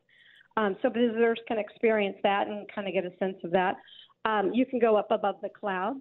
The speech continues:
which is an exhibit that focuses on, um, celestial navigation, which her navigator,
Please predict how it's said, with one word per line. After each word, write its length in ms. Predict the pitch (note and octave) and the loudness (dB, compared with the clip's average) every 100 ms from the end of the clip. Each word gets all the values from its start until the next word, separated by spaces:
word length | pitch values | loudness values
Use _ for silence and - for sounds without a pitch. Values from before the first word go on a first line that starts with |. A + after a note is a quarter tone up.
| - | -4
which 220 | G#3+ G#3 | -4 -2
is 180 | G3+ F3 | -2 0
an 120 | F#3+ | 0
exhibit 480 | F#3 F3 F#3+ G3 F#3+ | 0 0 0 2 0
that 180 | G#3 - - | 0 0 0
focuses 500 | F#3 G#3+ G#3 A3 A3+ | 0 0 0 0 0
on, 220 | A3+ A#3 | 0 0
um, 200 | A3 A3 A3 | 0 -2 -2
celestial 520 | G#3+ G#3 - - A3+ | 0 0 -2 -4 -2
navigation, 800 | A3 G#3 G#3 A3 G#3+ A3 - B3+ | 0 -2 -2 -2 0 0 0 0
which 160 | B3 - - | 2 0 0
her 120 | G#3 | 2
navigator, 640 | G3+ F#3 F#3+ F#3 F#3+ F#3+ | 2 2 0 0 2 0